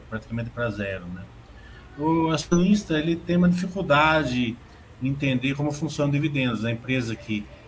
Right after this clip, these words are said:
é, é mais resiliente paga mais, a empresa de crescimento paga menos, né? É, eu, particularmente, eu, eu gostei muito que vocês fizeram isso. Eu,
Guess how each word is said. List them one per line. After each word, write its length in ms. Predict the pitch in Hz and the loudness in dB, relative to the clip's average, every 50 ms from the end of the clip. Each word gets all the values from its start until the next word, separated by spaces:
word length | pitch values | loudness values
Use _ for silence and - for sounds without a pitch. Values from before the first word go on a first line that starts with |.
| - - - - - - | -20 -20 -20 -18 -12 -8
é, 300 | 113 113 113 110 110 110 - - - | -4 -4 -2 -2 -4 -6 -8 -10 -8
é 60 | - | -4
mais 200 | 117 117 120 117 | 0 0 0 0
resiliente 540 | 117 123 120 135 147 143 135 127 127 123 - | 0 -4 -4 -2 0 2 4 4 4 2 0
paga 300 | - - 143 147 165 160 | -2 -2 -2 0 0 0
mais, 240 | 143 139 143 139 123 | 2 2 2 2 0
a 20 | |
empresa 240 | 127 - 131 127 120 | -2 -2 -4 -4 -4
de 60 | - | -6
crescimento 480 | - 131 123 - - 127 127 127 123 123 | -8 -10 -8 -6 -2 -2 -2 -2 -2 -4
paga 260 | - 123 127 131 135 127 | -4 -6 -4 -4 -4 -4
menos, 520 | 117 110 107 107 101 101 101 - - - - - - - | -2 -2 -4 -4 -6 -10 -14 -16 -18 -18 -18 -20 -18 -12
né? 160 | 110 110 113 123 - - - - - - - - - - - - - - | -10 -10 -8 -10 -10 -14 -20 -20 -20 -20 -20 -20 -20 -20 -20 -20 -16 -10
É, 800 | - 127 131 135 135 135 135 135 131 131 127 127 127 123 117 - | -4 0 2 4 4 6 6 6 6 6 4 4 2 0 0 0
eu, 160 | 139 160 170 | 0 2 4
particularmente, 680 | - 190 175 - - 147 131 127 127 135 147 143 143 135 | 6 6 4 6 4 4 4 4 4 2 0 0 -2 -2
eu, 180 | 123 113 113 - - - - - - - - | -2 -2 -4 -6 -10 -18 -20 -20 -20 -18 -12
eu 240 | - 120 123 127 131 131 | -6 -4 -2 -2 -2 0
gostei 340 | 135 131 131 - 143 135 | -2 -4 -2 -2 0 0
muito 320 | 131 131 127 131 139 135 131 | 2 2 2 2 0 -2 -6
que 100 | - 127 | -8 -4
vocês 340 | 113 104 101 - 113 - - | -4 -4 -4 -6 -10 -12 -8
fizeram 380 | 117 113 113 113 113 117 113 | -6 -4 -4 -4 -4 -2 -4
isso. 380 | 113 120 139 147 143 - - 127 | -4 -4 -4 -6 -8 -8 -6 -6
Eu, 220 | 110 101 101 101 | -6 -6 -6 -10